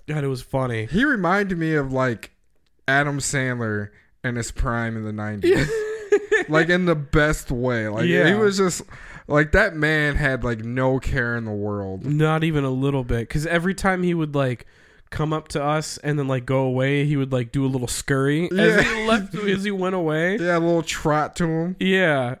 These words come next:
Speaker 1: uh, he was a, he was an interesting guy, but he was
Speaker 2: Yes.
Speaker 1: really nice, too,
Speaker 2: Yeah,
Speaker 1: though.
Speaker 2: super nice. Shout out to that dude.
Speaker 1: Also, the other good lady there was also extremely
Speaker 2: I think
Speaker 1: nice.
Speaker 2: he said her name was Jackie.
Speaker 1: Yeah.
Speaker 2: Shout out to Jackie if that's her name.
Speaker 1: I-, is, does that make him Diane?
Speaker 2: Maybe.
Speaker 1: Maybe.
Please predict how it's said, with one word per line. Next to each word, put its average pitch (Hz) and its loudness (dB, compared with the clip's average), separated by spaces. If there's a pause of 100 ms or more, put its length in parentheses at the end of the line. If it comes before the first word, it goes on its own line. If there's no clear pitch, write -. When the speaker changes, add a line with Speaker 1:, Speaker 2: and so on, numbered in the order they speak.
Speaker 1:
uh, 147 -2
he 180 2
was 220 0
a, 139 0
he 147 0
was 160 0
an 147 -2
interesting 143 -6
guy, 123 -4
but 127 0
he 143 2
was 185 0
Speaker 2:
Yes. - -2
Speaker 1:
really 135 0
nice, 120 -4
too, 143 -4
Speaker 2:
Yeah, 147 4
Speaker 1:
though. 127 2
Speaker 2:
super 110 -2
nice. 104 -6
Shout 170 -2
out 151 0
to - -2
that 104 -4
dude. 90 -8 (140)
Speaker 1:
Also, 165 2
the 160 2
other 185 2
good 131 0
lady 131 2
there 120 0
was 117 -4
also 117 -2
extremely 113 -6
Speaker 2:
I - 0
think 208 0
Speaker 1:
nice. 247 -2
Speaker 2:
he 285 0
said 160 0
her 151 -2
name 123 -4
was 101 -8
Jackie. 95 -8 (220)
Speaker 1:
Yeah. 117 -6
Speaker 2:
Shout 139 -6
out 131 -8
to - -16
Jackie 107 -6
if 107 -8
that's 90 -10
her 101 -10
name. 95 -12
Speaker 1:
I-, - -6
is, 123 -4
does 127 -2
that 131 0
make 127 -4
him 120 -6
Diane? 107 -6 (680)
Speaker 2:
Maybe. 104 -6 (480)
Speaker 1:
Maybe. 98 -6